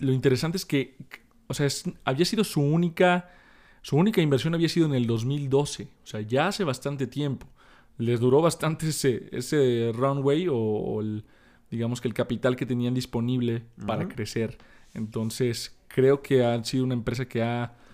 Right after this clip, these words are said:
Speaker 1: evolucionado, quizá no bajo el, el estereotipo de la startup que levanta capital cada seis meses,
Speaker 2: Ajá.
Speaker 1: pero a fin de cuentas lo están haciendo bastante bien.
Speaker 2: Ujú, bastante bien, como para mantener a, al día de hoy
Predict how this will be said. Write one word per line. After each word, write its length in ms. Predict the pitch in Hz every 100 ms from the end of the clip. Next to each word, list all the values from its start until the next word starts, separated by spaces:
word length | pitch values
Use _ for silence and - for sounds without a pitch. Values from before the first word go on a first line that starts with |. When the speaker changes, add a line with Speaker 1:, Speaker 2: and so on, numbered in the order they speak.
| - - - -
Speaker 1:
evolucionado, 1040 | 127 123 127 123 - 120 127 131 143 147 - _ _
quizá 340 | 139 - 165
no 260 | 196 180 185
bajo 400 | 180 165 - 147
el, 520 | 131 120 117 113 107 - _ _ _
el 100 | 135
estereotipo 640 | 123 - 127 117 131 156 165
de 100 | 131
la 80 | 110
startup 680 | - 135 127 131 139 135 - - -
que 100 | 117
levanta 320 | 117 123 135
capital 720 | 123 - 104 127 123 127 127 - _ _ -
cada 240 | 180 160
seis 300 | - 135 127
meses, 500 | 127 123 175 220 - _
Speaker 2:
Ajá. 120 | - -
Speaker 1:
pero 240 | 113 110
a 20 |
fin 220 | 110 147
de 60 | 160
cuentas 520 | - 139 135 156 - -
lo 180 | 120
están 200 | 107 - 127
haciendo 300 | - 131 110
bastante 400 | 101 - 117 107
bien. 220 | 110 110 - _
Speaker 2:
Ujú, 380 | - 147 285 302
bastante 480 | 92 90 110 123 147
bien, 220 | 143 214
como 180 | 110 104
para 160 | 110 113
mantener 460 | 110 107 123 180
a, 180 | 196 - -
al 240 | 107 98
día 220 | 107 143
de 100 | 104
hoy 160 | 101 92